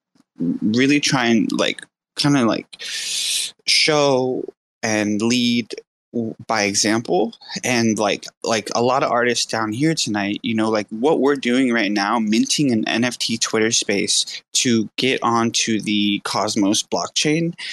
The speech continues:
you know, with the Omniflix fam, like, that's pretty dope. Like, I think that a lot of us artists should be looking to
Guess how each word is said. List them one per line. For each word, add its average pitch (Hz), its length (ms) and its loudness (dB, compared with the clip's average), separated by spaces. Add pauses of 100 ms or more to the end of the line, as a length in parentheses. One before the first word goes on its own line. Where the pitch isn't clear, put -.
(160)
you 151 100 2
know, 160 220 4
with 117 220 0
the - 120 -10
Omniflix 151 760 2
fam, 165 440 2
like, - 260 -2 (140)
that's 113 220 -2
pretty 156 280 -2
dope. 113 440 0
Like, 107 280 -4 (540)
I 127 100 0
think 151 360 0
that 123 280 0
a 120 40 2
lot 113 200 2
of 113 140 -2
us 113 180 0
artists 113 400 0
should 113 220 -2
be 110 240 -2
looking 117 520 -4
to 110 540 0